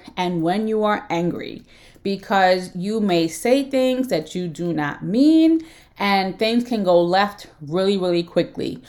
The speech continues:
So making it a neutral time to talk about this is really important.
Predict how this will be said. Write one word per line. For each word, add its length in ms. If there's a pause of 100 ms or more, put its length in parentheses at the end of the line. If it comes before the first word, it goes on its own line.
(180)
So 520
making 440
it 180
a 180
neutral 640
time 580
to 180
talk 260
about 380
this 240
is 260
really 300
important. 840